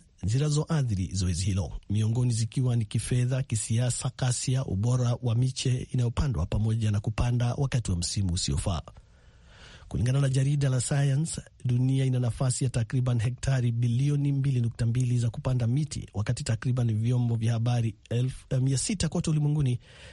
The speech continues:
vikisisitiza umuhimu wa upandaji miti, kulingana na utafiti wa elfu mbili kumi na tisa.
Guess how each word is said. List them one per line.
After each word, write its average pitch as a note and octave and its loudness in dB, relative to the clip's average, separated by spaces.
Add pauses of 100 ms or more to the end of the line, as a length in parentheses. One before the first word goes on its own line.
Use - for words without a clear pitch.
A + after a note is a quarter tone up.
(140)
vikisisitiza D3 0
umuhimu A#2 2
wa G#2+ 2
upandaji G#2+ 0
miti, C#3 0
kulingana A#2 0
na G2+ 0
utafiti G#2 -2
wa G#2 0
elfu G2 -2
mbili F#2 0
kumi D2+ -2
na C2+ -4
tisa. - -4